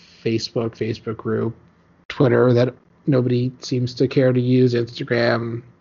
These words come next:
YouTube channel that's very neglected, unfortunately.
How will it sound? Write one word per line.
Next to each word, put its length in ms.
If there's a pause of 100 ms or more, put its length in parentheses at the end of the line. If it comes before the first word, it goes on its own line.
(120)
YouTube 340
channel 260
that's 160
very 500 (380)
neglected, 880 (760)
unfortunately. 960